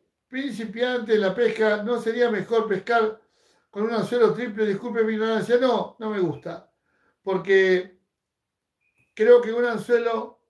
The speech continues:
no permite que entre el otro y el otro no permite que clave el otro.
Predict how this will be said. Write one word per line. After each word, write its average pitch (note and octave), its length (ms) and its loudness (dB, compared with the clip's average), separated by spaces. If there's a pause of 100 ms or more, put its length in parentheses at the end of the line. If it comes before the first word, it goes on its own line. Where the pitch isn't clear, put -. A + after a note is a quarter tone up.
(360)
no G#3+ 260 -6
permite A3 400 0
que A3 340 -2
entre G#3+ 560 2 (400)
el F#3+ 160 -6
otro A3+ 480 -2
y F#3+ 100 -4
el G3 100 2
otro A3 180 0
no A3 120 0
permite G#3 400 -2
que F#3 140 -10
clave G#3 280 0
el A3+ 80 2
otro. A3 560 -2